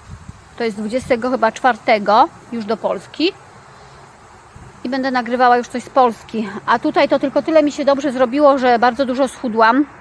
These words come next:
bo mi się taki włączył tryb, y, jakbym siedziała obok siebie i patrzyła na to wszystko, co się dzieje. Bardzo mi się tutaj nie podoba, że jestem w tym wszystkim i mi się odechciało jeść. Także,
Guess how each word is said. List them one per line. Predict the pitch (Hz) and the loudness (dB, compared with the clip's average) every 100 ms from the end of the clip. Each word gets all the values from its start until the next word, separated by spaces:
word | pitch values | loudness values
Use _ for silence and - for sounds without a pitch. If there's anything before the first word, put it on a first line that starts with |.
| - - - - - - - - - | -20 -20 -20 -20 -20 -20 -20 -18 -4
bo | 262 | -2
mi | 269 | 0
się | 302 | -2
taki | 262 277 | -2 -2
włączył | 240 285 294 262 | 2 2 2 -4
tryb, | - 277 262 277 - 247 240 247 247 240 233 | 0 4 6 4 -4 -4 0 4 4 4 4
y, | |
jakbym | 247 233 254 | 2 0 -2
siedziała | 294 247 277 269 | 0 4 4 4
obok | 254 262 | 2 0
siebie | - 349 262 | 0 0 0
i | 247 | -2
patrzyła | 269 - 277 | -4 0 2
na | 254 | 2
to | 285 | -2
wszystko, | - - 269 | -10 -4 -4
co | 254 | -4
się | 277 | -6
dzieje. | 220 247 208 226 | 0 2 2 2
Bardzo | 247 226 247 | 2 0 -4
mi | |
się | 254 | -6
tutaj | 220 240 | -4 -4
nie | 240 | -4
podoba, | 262 233 214 214 269 - - - - - - - - - - - - - - - - - - | -4 -4 0 0 0 -10 -20 -20 -20 -20 -20 -20 -20 -20 -20 -20 -20 -20 -20 -20 -20 -20 -10
że | - 269 | 0 0
jestem | 277 285 | 2 0
w | - | -2
tym | 247 | -4
wszystkim | - 247 - 392 | -4 -4 -2 0
i | 269 311 | 2 4
mi | 330 | 4
się | 302 | 2
odechciało | 262 330 381 381 | 2 0 2 2
jeść. | 415 233 - - - - - - - - | 2 2 2 -2 -10 -12 -20 -20 -12 -4
Także, | 254 247 262 262 | -2 2 4 6